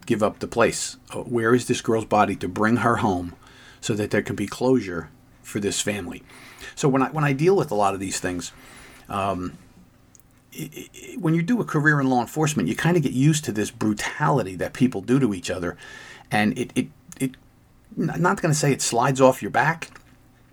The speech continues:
but you get used to it, and you're not surprised by it. Um, and, and I, let me clear that up. While I'm not surprised by it anymore, I am still horrified by it.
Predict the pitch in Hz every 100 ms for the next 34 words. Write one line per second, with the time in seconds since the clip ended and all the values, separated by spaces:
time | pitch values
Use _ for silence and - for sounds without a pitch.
0 | _ - - 135 - 123 117 123 170 -
1 | - 98 95 - - - - - - 123
2 | 120 117 113 135 127 139 - - 127 139
3 | - - - 62 - - - - 107 101
4 | 90 87 - _ _ _ _ - 120 110
5 | 139 123 131 143 143 127 - - - 143
6 | 123 123 - 117 120 123 165 180 - -
7 | - 147 160 151 104 101 95 98 98 98
8 | 101 - - - 120 117 - 160 147 -
9 | - 117 98 - 87 82 87 87 87